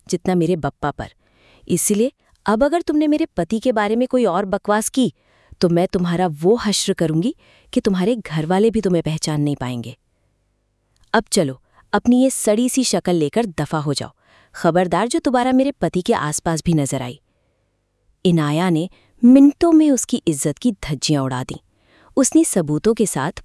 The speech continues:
पूरा सच सबके सामने ला दिया था, जिसकी गवाही सिया की बौखलाहट ने दी। इनाया ने सिया से उसका पर्स छीन लिया। "क्या कर रही हो तुम? How dare you?" गुस्से से बौखलाई सिया इनाया से अपना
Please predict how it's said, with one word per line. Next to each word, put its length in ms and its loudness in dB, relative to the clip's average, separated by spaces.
पूरा 320 2
सच 460 -2
सबके 380 -2
सामने 360 0
ला 160 -2
दिया 220 -4
था, 140 -10
जिसकी 300 0
गवाही 520 -2
सिया 280 0
की 140 -6
बौखलाहट 600 -2
ने 100 4
दी। 180 -4
इनाया 360 2
ने 140 2
सिया 260 0
से 140 -2
उसका 220 -2
पर्स 360 0
छीन 220 -2
लिया। 240 -6
"क्या 120 2
कर 140 2
रही 120 6
हो 80 6
तुम? 220 4
How 120 4
dare 340 4
you?" 120 6
गुस्से 260 2
से 120 -2
बौखलाई 460 0
सिया 320 0
इनाया 320 2
से 160 -2
अपना 200 -2